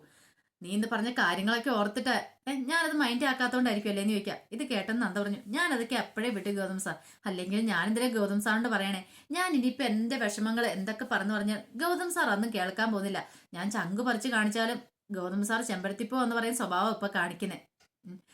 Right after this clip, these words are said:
അല്ലെങ്കിൽ തന്നെ ഞാൻ ആ ഒരു തെറ്റ് ചെയ്തിട്ടില്ല. അഭിരാമിയെ ഒറ്റിക്കൊടുത്തിട്ടുള്ള ഞാൻ പലവട്ടം ആണയിട്ട് പറഞ്ഞ, എന്നിട്ടോ അതൊക്കെ വിശ്വസിക്കാൻ കൂട്ടാക്കിയല്ലേ? ഇല്ല. അപ്പൊ എനിക്കൊരു കാര്യം മനസ്സിലായി, ഇനിയിപ്പോ ഞാൻ എന്തൊക്കെ പറഞ്ഞാലും ഗൗതം സാർ വിശ്വസിക്കാൻ പോകുന്നില്ല. വെറുതെ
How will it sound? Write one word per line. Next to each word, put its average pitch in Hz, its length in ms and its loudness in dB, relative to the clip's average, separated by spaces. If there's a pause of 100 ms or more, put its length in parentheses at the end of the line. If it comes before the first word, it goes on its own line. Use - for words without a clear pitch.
(160)
അല്ലെങ്കിൽ 170 360 -6
തന്നെ 214 200 0 (220)
ഞാൻ 349 180 2
ആ 285 100 4
ഒരു 269 200 0
തെറ്റ് 233 220 0
ചെയ്തിട്ടില്ല. 220 640 0
അഭിരാമിയെ 190 440 2
ഒറ്റിക്കൊടുത്തിട്ടുള്ള 226 640 -2
ഞാൻ 240 200 -4
പലവട്ടം 247 420 2
ആണയിട്ട് 220 440 2
പറഞ്ഞ, 196 320 -2 (140)
എന്നിട്ടോ 170 320 -6 (380)
അതൊക്കെ 294 260 2
വിശ്വസിക്കാൻ 247 540 0
കൂട്ടാക്കിയല്ലേ? 208 640 0
ഇല്ല. 165 200 -10 (460)
അപ്പൊ - 160 -8
എനിക്കൊരു 208 360 -4
കാര്യം 220 240 2
മനസ്സിലായി, 202 360 -2 (260)
ഇനിയിപ്പോ 302 280 -2
ഞാൻ 262 260 4
എന്തൊക്കെ 240 280 0
പറഞ്ഞാലും 220 380 0
ഗൗതം 226 300 2
സാർ 320 200 0
വിശ്വസിക്കാൻ 214 540 0
പോകുന്നില്ല. 180 540 -6 (380)
വെറുതെ 165 440 -6